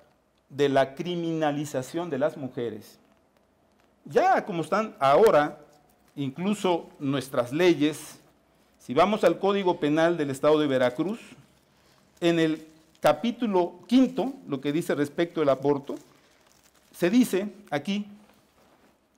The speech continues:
dice claramente, "A la mujer que se provoque o consienta que se le practique un aborto, se le sancionará con tratamiento en libertad". Ya lo decía Montserrat, o sea, no es que va a la cárcel,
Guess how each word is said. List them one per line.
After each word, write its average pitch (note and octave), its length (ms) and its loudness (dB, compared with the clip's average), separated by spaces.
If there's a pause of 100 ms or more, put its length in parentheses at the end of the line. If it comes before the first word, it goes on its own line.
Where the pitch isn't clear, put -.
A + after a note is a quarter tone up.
(800)
dice D3 440 -2
claramente, C3+ 640 0 (100)
"A F3+ 120 4
la G3 140 4
mujer G#3 480 2
que A3+ 80 -2
se A3 140 -4
provoque F3+ 600 0 (960)
o E3+ 180 0
consienta G#3+ 640 -2
que D3+ 100 -6
se D#3 120 -4
le D3 100 -2
practique D3 540 -8
un E3+ 100 -6
aborto, G3+ 540 -4 (500)
se E3+ 160 -4
le E3+ 120 -2
sancionará E3 640 2
con F#3+ 180 -4
tratamiento E3 600 -2
en F3+ 80 -6
libertad". C3+ 480 -6 (180)
Ya D3 80 -8
lo D3 120 -6
decía C3+ 240 -8
Montserrat, C3 420 -12 (400)
o - 40 -20
sea, A#2 100 -12
no A#2+ 120 -12
es B2+ 100 -12
que B2+ 120 -10
va B2+ 140 0
a B2+ 40 0
la B2+ 140 -4
cárcel, - 380 -2